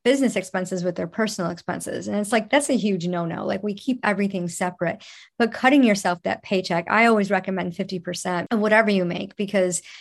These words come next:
you know, if it's not gonna be consistent, if you have a hundred thousand dollars one month and, you know, a zero doll-, zero the next month, most people don't make a hundred thousand. The average medium salary is around fifty, if that's even high for some states, right?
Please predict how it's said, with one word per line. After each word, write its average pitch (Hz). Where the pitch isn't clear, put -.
you 233
know, 214
if 208
it's 226
not 302
gonna 262
be 196
consistent, 196
if 202
you 285
have 269
a 233
hundred 226
thousand 214
dollars 196
one 214
month 185
and, 185
you 208
know, 190
a 208
zero 208
doll-, 196
zero 202
the 185
next 214
month, 180
most 247
people 262
don't 214
make 202
a 185
hundred 185
thousand. 180
The 202
average 240
medium 196
salary 190
is 185
around 185
fifty, 196
if 208
that's 214
even 196
high 190
for 185
some 196
states, -
right? 202